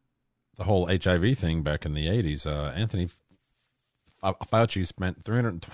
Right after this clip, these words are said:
twenty million dollars of, uh, taxpayer dollars to, to research it, and, uh, at the end of the day, it was the private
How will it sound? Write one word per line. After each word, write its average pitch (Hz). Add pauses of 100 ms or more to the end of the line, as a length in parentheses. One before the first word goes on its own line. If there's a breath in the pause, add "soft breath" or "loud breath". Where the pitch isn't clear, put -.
twenty 113
million 107
dollars 87
of, 73
uh, 76
taxpayer 80
dollars 78
to, 71 (720)
to 71
research 95
it, 101
and, 85
uh, 90
at 92
the 98
end 101
of 87
the 92
day, 104
it 82
was 87
the 87
private 85